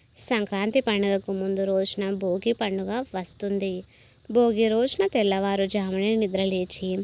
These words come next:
ఇంటి ముందు రంగురంగుల ముగ్గులు వేసి ముగ్గు మీద గొబ్బెమ్మలు పెట్టాలి.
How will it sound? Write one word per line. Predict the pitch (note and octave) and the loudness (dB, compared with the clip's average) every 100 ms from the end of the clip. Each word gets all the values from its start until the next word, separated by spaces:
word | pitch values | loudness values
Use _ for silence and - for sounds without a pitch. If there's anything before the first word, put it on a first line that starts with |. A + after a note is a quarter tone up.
| - - - - - | -8 -20 -20 -14 2
ఇంటి | E4 F4+ A#4+ | 6 8 8
ముందు | D4+ A#3 G3+ G3 G3+ | 8 6 4 2 0
రంగురంగుల | G3 G3+ G3 F#3+ G3+ C4+ D4+ | 0 -2 0 0 0 0 0
ముగ్గులు | A#3 G3 F#3 G3+ | 0 -2 0 0
వేసి | G3 G3 F#3 G3 | 2 0 0 0
ముగ్గు | G3+ G#3 G3+ G#3 | 2 2 0 2
మీద | G#3 A#3+ D4+ | 4 4 4
గొబ్బెమ్మలు | B3+ G3 F3+ G#3 A#3+ G#3 A3 | 2 0 4 4 4 2 0
పెట్టాలి. | - E3 - G3 G3 G3+ | -2 -6 -4 -4 -2 -2